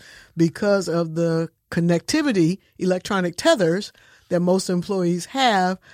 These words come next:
to their phone. But if it's put into policy, put in the handbook, but they have understanding that it's only to be used during those particular times, they can train themselves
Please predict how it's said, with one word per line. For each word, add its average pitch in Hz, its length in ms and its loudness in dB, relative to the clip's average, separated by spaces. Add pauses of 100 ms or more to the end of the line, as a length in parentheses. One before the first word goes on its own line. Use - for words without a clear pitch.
(140)
to 185 140 0
their 175 200 0
phone. 196 520 -2
But 196 300 0 (120)
if 170 180 -2
it's 165 140 -4
put 208 220 -2
into 165 180 -6
policy, 269 840 -4 (280)
put 208 180 2
in 190 120 -4
the 160 140 -4
handbook, 226 840 -6 (280)
but 180 240 2
they 185 160 2
have 185 320 0 (100)
understanding 196 880 -4
that 170 200 0
it's 170 140 -6
only 180 320 -4 (120)
to - 120 -10
be 160 120 -6
used 202 560 0 (300)
during 180 220 4
those 170 200 0
particular 160 380 -10
times, 240 520 -4 (300)
they 202 120 8
can 214 180 -2
train 262 420 -2
themselves 175 880 -2